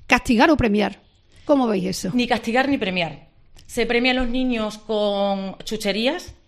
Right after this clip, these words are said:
Speaker 2: si comen una verdura, y lo que estamos haciendo es realzando un producto que es malo para la salud y devaluando un producto que es bueno para la salud. Lo que
Speaker 1: Ujú.
Speaker 2: volvemos otra vez a lo mismo, no estamos estableciendo una buena relación con la comida.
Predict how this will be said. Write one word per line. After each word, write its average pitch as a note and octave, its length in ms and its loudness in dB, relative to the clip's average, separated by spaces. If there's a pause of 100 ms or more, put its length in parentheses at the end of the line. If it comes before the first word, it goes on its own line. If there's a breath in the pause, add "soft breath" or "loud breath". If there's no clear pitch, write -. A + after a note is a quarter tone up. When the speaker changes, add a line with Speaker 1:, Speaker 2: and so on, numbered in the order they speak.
(260)
Speaker 2:
si - 160 -6
comen G#3+ 320 -2
una G3+ 180 2
verdura, G3 460 0 (280 soft breath)
y G#3 100 -4
lo G3+ 100 -2
que G3+ 60 -12
estamos G#3+ 260 -6
haciendo A#3 320 -6
es A#3 80 -6
realzando A3 540 -4
un A3 80 -4
producto A3+ 560 -4
que G3+ 100 -2
es A#3 60 -4
malo A#3 260 -2
para G3+ 140 -2
la A3+ 80 -4
salud B3+ 360 -4
y A#3+ 100 -2
devaluando G3+ 500 0
un B3+ 60 -6
producto B3+ 300 -4
que C#4 100 -4
es B3 40 -4
bueno A#3+ 220 -4
para F#3+ 100 -4
la F3+ 100 -4
salud. B3 280 -8 (400 soft breath)
Lo A3+ 160 0
que A3 80 0
Speaker 1:
Ujú. C4 80 2
Speaker 2:
volvemos A3+ 260 -2
otra A#3+ 160 -4
vez A3 120 -4
a G#3+ 60 -4
lo G#3 80 -4
mismo, C#4+ 220 -6
no G#3+ 80 -6
estamos A#3 300 -8
estableciendo B3 480 -6
una C4+ 100 -2
buena A3+ 160 -4
relación F#3 420 -8
con F3+ 120 -8
la E3+ 80 -4
comida. G3 440 -8